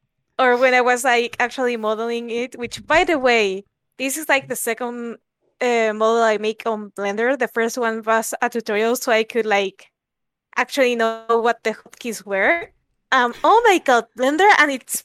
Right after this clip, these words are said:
fucking hotkeys. Like, everything is mapped to a key in the keyboard, and,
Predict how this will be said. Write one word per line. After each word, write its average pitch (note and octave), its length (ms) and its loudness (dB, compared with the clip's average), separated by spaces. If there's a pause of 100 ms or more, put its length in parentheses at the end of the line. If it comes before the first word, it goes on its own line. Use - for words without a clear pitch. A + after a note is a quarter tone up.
fucking A4 480 -10 (140)
hotkeys. - 960 -6 (520)
Like, C4 240 2 (140)
everything A4 580 2
is - 180 -4
mapped D4+ 280 -2
to D4+ 200 -2
a B3 60 -2 (120)
key C4 360 -12
in A#3+ 60 -10
the A#3 100 -4
keyboard, G#3 720 -12
and, A3+ 720 -6